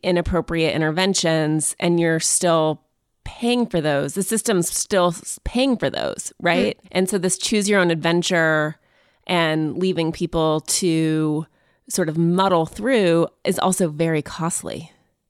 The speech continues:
Speaker 2: Yes, absolutely.
Speaker 1: <laughs>
Speaker 2: Absolutely. One of the big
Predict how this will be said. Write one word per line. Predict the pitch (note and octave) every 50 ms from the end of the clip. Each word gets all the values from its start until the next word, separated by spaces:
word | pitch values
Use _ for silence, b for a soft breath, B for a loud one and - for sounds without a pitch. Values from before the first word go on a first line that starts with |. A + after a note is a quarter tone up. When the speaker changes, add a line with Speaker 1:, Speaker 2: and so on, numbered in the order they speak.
| _ _
Speaker 2:
Yes, | - F#3+ F#3+ G#3+ A3+ G3 - - - - - - _ _ _ - - -
absolutely. | A3+ A3 G#3+ - - A#3+ A3 G#3 G#3+ G3+ - - - F#3+ F#3 -
Speaker 1:
<laughs> | - _ _ _ _ _ _ _ _ - -
Speaker 2:
Absolutely. | B3+ B3 A#3 - - C4 B3 C#4 D4 - G#3 G#3 G3+ F#3+ - _ _ _ _ _ _ C5+ B4+ - -
One | - C4 C4+ C4 C4 C4
of | C4+ C4+ A#3+ A#3 A3
the | B3 A#3+
big | G3+ G3 - A#3 A#3 A#3 A3+ A#3 A#3 G#3 B3 -